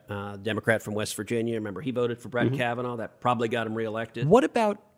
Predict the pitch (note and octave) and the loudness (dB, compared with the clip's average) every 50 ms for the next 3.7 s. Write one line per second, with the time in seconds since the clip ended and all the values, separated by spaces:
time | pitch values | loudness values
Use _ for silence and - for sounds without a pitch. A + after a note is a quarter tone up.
0 | _ _ - D3 C#3+ D3 D3 C#3+ C#3+ C3 - - D#3+ D3+ G3 A3 A3+ G#3+ - - | _ _ 6 6 6 6 4 4 2 0 2 0 0 2 2 2 0 0 2 2
1 | - F#2+ G2 G2 - - B2 A#2 - C#3+ B2 A#2+ A#2+ - - F#3 G#3+ G#3 E3+ C#3 | 0 0 0 -2 -2 0 0 4 6 8 8 8 6 6 8 10 10 12 10 10
2 | B2 A#2 D3+ C#3+ C3 A#2+ - F#3+ G#3+ A3 - - - F3+ F#3 - - A3 F#3 - | 8 6 4 4 4 6 8 8 8 8 6 4 2 2 2 4 2 0 4 6
3 | F#3+ F#3+ - - G3+ - G#3+ G#3 G#3 F#3 D3+ C3 B2+ C3+ | 6 6 6 4 4 4 6 10 10 10 10 10 8 6